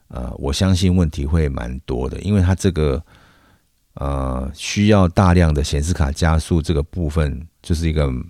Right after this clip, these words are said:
很大的问号，没有人可以，没有人可以确定，除非你就是去买一个M one C P U的 Mac Mini，还是 MacBook Pro，还是 MacBook Air 来测试，要不然你就不知道。对，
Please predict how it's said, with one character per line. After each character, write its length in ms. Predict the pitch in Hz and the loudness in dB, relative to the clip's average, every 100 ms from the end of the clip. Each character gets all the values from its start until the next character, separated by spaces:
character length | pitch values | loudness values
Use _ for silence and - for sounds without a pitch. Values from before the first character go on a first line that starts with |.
| _ _ | _ _
很 240 | - 64 | -6 -2
大 200 | 73 73 | -2 -2
的 60 | 71 | -4
问 160 | 71 | -6
号， 200 | 64 80 | -4 -4
没 140 | 65 71 | -2 -4
有 100 | 65 | -6
人 220 | - 67 | -8 -10
可 160 | - 78 | -6 -6
以， 180 | 80 - _ _ _ _ _ _ _ - | -6 -12 _ _ _ _ _ _ _ -6
没 140 | 90 | 0
有 40 | 80 | 2
人 100 | 73 | 2
可 100 | 80 | 2
以 40 | |
确 220 | 71 71 | 2 -2
定， 200 | 64 71 | -2 -4
除 160 | 65 87 | -2 2
非 140 | 90 87 | 4 6
你 40 | |
就 120 | 90 | 4
是 160 | 87 87 | 2 2
去 120 | 90 | 2
买 200 | 85 67 | 0 0
一 40 | |
个 140 | 82 85 | 0 0
M 260 | 65 76 | 0 0
one 140 | 85 78 | 0 0
C 180 | - 82 | -2 -6
P 180 | 71 78 | -2 0
U 100 | 78 | 0
的 360 | 69 65 67 | 0 -2 -4
Mac 180 | 78 82 | -2 0
Mini， 340 | 82 90 80 73 | 2 2 2 2
还 120 | 78 | 2
是 180 | 82 80 76 80 - | 2 2 0 -6 -2
MacBook 260 | 82 80 76 | -2 0 -2
Pro， 220 | 87 76 | 2 2
还 140 | 69 | 0
是 80 | 78 | -2
MacBook 360 | 78 76 82 - | -2 -2 -4 -6
Air 240 | 73 69 - _ _ _ _ - | -6 -8 -10 _ _ _ _ -6
来 140 | 65 | -6
测 280 | 71 85 64 | -2 -2 -2
试， 280 | - 71 - | -4 -8 -10
要 140 | - 92 | -2 0
不 40 | |
然 80 | 78 | 0
你 80 | 71 | -2
就 120 | 69 | -6
不 120 | - | -6
知 200 | 69 62 | -10 -10
道。 300 | - 52 - - | -10 -10 -12 -12
对， 140 | - | -12